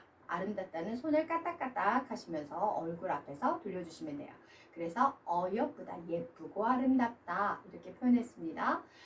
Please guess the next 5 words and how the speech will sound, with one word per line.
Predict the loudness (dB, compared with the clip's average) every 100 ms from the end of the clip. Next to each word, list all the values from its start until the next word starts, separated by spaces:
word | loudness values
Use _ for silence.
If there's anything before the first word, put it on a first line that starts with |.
| -20 -18
참 | -8 -4 -2 -4
귀하다, | -2 0 2 0 -4 -6
참 | 0 2 2
귀하다는, | -2 -4 -2 2 4 2 -2 -16 -20 -10
어, | -2 0 0 0 -2